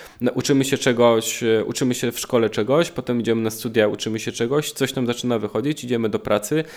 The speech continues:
tam dostajemy jakąś gratyfikację, zarabiamy pieniądze,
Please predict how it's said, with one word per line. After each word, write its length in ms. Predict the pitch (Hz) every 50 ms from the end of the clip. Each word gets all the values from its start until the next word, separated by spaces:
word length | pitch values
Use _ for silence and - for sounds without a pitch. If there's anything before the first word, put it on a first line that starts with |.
| - - -
tam 200 | - 135 135 135
dostajemy 460 | 120 123 - - 123 117 120 117 117
jakąś 220 | 110 113 - 117 107
gratyfikację, 840 | 104 110 113 - - - 117 104 - 110 117 - - - 151 151
zarabiamy 480 | 135 131 117 113 110 104 117 110 110 104
pieniądze, 560 | - 117 110 107 107 117 117 139 151 160